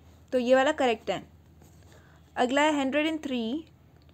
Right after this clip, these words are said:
ये भी, यहाँ पे भी आपको स्पेलिंग ही करेक्ट चूज़ करनी है, ठीक है। डोमिनेंट, डिजीज, डिमिनिश्ड या डिपेंडेंट।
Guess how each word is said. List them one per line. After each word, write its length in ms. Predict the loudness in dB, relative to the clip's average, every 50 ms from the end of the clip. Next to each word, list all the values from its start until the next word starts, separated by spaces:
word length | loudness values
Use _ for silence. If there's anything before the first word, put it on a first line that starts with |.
| -18 -12 -6
ये 180 | -2 0 0
भी, 140 | 2 2 0
यहाँ 420 | 0 2 2 2 4 4 4 2 0
पे 120 | 0 0
भी 80 | 2 2
आपको 300 | 2 2 0 -4 -6 -6
स्पेलिंग 380 | -4 -2 -2 -2 -2 -2 -2 -2
ही 60 | 0
करेक्ट 340 | 0 -2 -2 -2 -6 -8 -8
चूज़ 240 | -8 -6 -6 -2 0
करनी 280 | 2 2 2 2 0 -2
है, 240 | -2 -2 -2 -4 -6 -10 -20 -20 -20 -20 -20 -20 -20 -20 -20 -20 -20 -20 -20 -20 -20 -20 -20 -14 -10
ठीक 140 | -8 -4 0
है। 100 | 0 0
डोमिनेंट, 840 | 0 -2 -4 -2 0 2 2 2 2 0 0 0 0 -2 -2 -4 -8 -14 -20 -20 -20 -16 -8
डिजीज, 680 | -4 -2 -2 -2 -4 -6 -4 -2 0 0 0 -2 -2 -6 -14 -20 -20 -20 -20 _ -20 -20 -20 -20 -18 -14
डिमिनिश्ड 1040 | 2 4 6 6 6 4 0 0 -2 -2 -2 -6 -10 -12 -14 -20 -20 -20 -16 -10 -2
या 200 | 2 4 4 4 4
डिपेंडेंट। 640 | 2 -2 -2 0 0 0 0 0 -2 -4 -4 -6